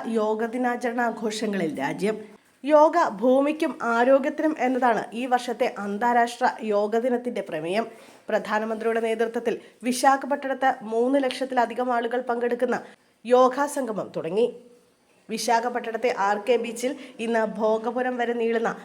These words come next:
ഇരുപത്തിയാറ് കിലോമീറ്റർ ഇടനാഴിയിലാണ് പരിപാടി സംഘടിപ്പിച്ചിരിക്കുന്നത്. മൂന്ന് ലക്ഷത്തിലധികം പേർക്ക് ഒരേ സമയം യോഗ ചെയ്യാൻ കഴിയുമെന്ന് ആന്ധ്ര സർക്കാർ അറിയിച്ചു. യോഗ ലോകത്തെ ഒന്നിപ്പിക്കുന്നുവെന്ന് പ്രധാനമന്ത്രി പറഞ്ഞു. തുടർച്ചയായി പതിനൊന്നാം തവണയാണ്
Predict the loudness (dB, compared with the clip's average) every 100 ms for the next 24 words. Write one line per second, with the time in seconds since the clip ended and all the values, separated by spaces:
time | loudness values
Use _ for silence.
0 | -12 -6 -2 -2 0 2 2 2 0 0
1 | 0 0 -2 0 0 2 2 0 0 0
2 | 0 -2 -2 -4 -2 -2 -2 -8 -8 -6
3 | -8 -10 -10 -8 -6 0 0 0 -4 -20
4 | -6 2 4 6 2 2 -2 -2 -2 -2
5 | -4 -4 -2 -2 0 2 2 0 -2 -4
6 | -4 -2 0 0 -2 -2 -4 -2 -4 -4
7 | -2 -2 -4 -8 -10 -2 -2 0 -4 -4
8 | -4 -4 -4 -6 -6 -6 -6 -10 -20 _
9 | _ _ _ _ _ _ _ _ _ 4
10 | 6 8 6 4 4 2 0 0 2 0
11 | -4 -6 -2 0 2 0 0 -4 -2 -2
12 | -2 -4 -6 -6 -2 -2 -2 -6 -6 -6
13 | -4 -2 -2 -2 -2 -2 -4 -2 -2 -2
14 | -2 -2